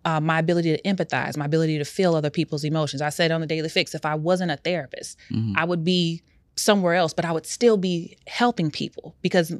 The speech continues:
Speaker 1: my gift is what I, what, what I was intended to do. So even if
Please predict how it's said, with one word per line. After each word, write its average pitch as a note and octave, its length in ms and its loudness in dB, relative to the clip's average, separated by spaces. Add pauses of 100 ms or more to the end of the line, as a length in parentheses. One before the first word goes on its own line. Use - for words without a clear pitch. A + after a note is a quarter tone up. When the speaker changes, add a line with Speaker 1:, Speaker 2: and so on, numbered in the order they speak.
(140)
Speaker 1:
my F3 160 2
gift F#3 260 0
is E3 140 -6
what D#3+ 120 0
I, D#3 60 -2
what, D#3+ 400 -4
what D#3+ 140 0
I D3 60 -4
was C#3+ 120 -4
intended D3 360 -4
to - 100 -12
do. G3 160 0
So - 140 -6
even G3 240 0
if E3+ 200 0